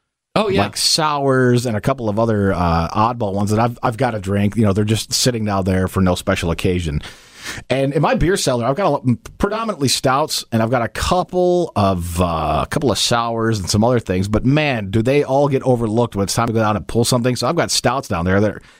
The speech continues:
Speaker 2: that are, you know, three, four, five years old, but I've got sours down there I haven't touched. I don't know when I even got 'em or how, how they came into my possession, but I need to get through 'em because by the time I've gone downstairs, I'm like, "Woo! I need to pull up something awesome."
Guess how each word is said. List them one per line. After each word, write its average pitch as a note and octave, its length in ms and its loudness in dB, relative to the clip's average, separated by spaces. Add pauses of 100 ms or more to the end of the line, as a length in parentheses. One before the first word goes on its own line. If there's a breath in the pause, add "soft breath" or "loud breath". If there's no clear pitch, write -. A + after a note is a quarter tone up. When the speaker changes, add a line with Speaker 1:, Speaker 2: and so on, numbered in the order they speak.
(320 soft breath)
Speaker 2:
that C3 80 0
are, A#2 160 -4
you D3+ 60 0
know, C3+ 260 -2
three, G3+ 160 4
four, E3 180 2
five C#3 300 0
years B2+ 140 2
old, C#3+ 120 0
but B2+ 60 2
I've A#2 80 -2
got G#2+ 140 -8
sours C3+ 340 0
down G2 100 -2
there G2+ 100 0
I G2+ 60 2
haven't G2+ 200 -2
touched. G#2 280 -2
I D#2 80 0
don't A#2 100 2
know A2 60 -2
when F2 140 -6
I E2 80 -4
even F#2+ 180 2
got G2 240 0
'em A2+ 120 2
or E2+ 40 -2
how, G2 320 0
how G#2+ 180 0
they G#2+ 120 0
came A2 180 0
into G#2 120 -2
my F2+ 160 -2
possession, G2 500 0
but F2 80 0
I G2 60 2
need A#2+ 120 2
to A2 60 -2
get G2+ 160 -4
through D3 320 0
'em F#2+ 80 -8
because A#2+ 260 -2 (260 loud breath)
by D#3 160 2
the B2 60 -4
time A3+ 140 0
I've A3+ 140 2
gone E3+ 160 0
downstairs, D#3 460 2
I'm F3 60 0
like, C#3+ 240 -4
"Woo! A4+ 560 2
I F#3+ 80 -6
need A3+ 100 -4
to D#3 60 -2
pull G#3 180 0
up - 80 -4
something G3 220 -4
awesome." A3+ 440 2